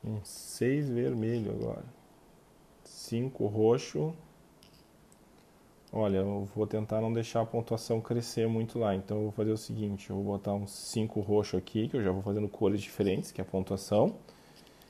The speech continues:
E esse seis vermelho eu já vou botar aqui pra matar essa pontuação do vermelho. Vou tentar matar essas restrições aí. Acho que não tem nada que me vale a pena por enquanto. Quatro e três.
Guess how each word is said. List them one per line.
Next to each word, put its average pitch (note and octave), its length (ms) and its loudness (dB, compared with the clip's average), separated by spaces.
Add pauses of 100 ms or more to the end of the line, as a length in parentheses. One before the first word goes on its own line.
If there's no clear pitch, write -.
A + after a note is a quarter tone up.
(260)
E G2 180 4
esse G2+ 300 2
seis G#2 340 4
vermelho G#2+ 300 6
eu G#2 60 4
já A2+ 80 4
vou G#2+ 80 6
botar A2+ 180 4
aqui - 180 2
pra G#2+ 120 0
matar G#2+ 340 6
essa G#2 160 2
pontuação G#2 500 -2
do G#2 60 2
vermelho. A2 320 4
Vou F2+ 100 0
tentar F#2+ 220 6
matar A2 300 12
essas A2+ 220 10
restrições A2+ 680 2
aí. G#2+ 240 4 (1300)
Acho - 80 -20
que - 80 -14
não A#2+ 80 -6
tem A#2 160 -6
nada G#2+ 300 -2
que G#2 80 -4
me G2+ 100 -2
vale G2+ 240 -2
a G2+ 60 -2
pena G2 260 -2
por A2 160 -4
enquanto. - 720 -6 (840)
Quatro - 380 -10
e G2 60 -8 (200)
três. - 640 -8